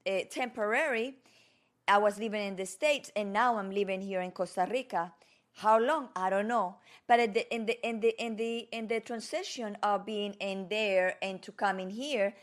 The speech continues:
I have fears. I have anxiety. I have worries. I was, like, all kind of emotions. I cry. I was mad. I was happy. All kind of emotions. But not, once you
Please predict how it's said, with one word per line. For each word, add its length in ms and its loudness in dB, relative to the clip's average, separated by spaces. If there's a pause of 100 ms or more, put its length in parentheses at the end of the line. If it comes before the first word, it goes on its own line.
(180)
I 80 4
have 220 0
fears. 520 -4
I 80 2
have 200 2
anxiety. 600 0 (300)
I 100 0
have 260 -2
worries. 520 2 (220)
I 140 6
was, 240 2
like, 220 0 (180)
all 220 6
kind 280 -2
of 60 0
emotions. 520 -4
I 100 2
cry. 680 6 (240)
I 100 4
was 240 2
mad. 480 2 (180)
I 100 4
was 220 2
happy. 560 2 (200)
All 120 6
kind 260 -2
of 80 0
emotions. 560 -6 (380)
But 140 6
not, 300 0
once 400 -2
you 180 -6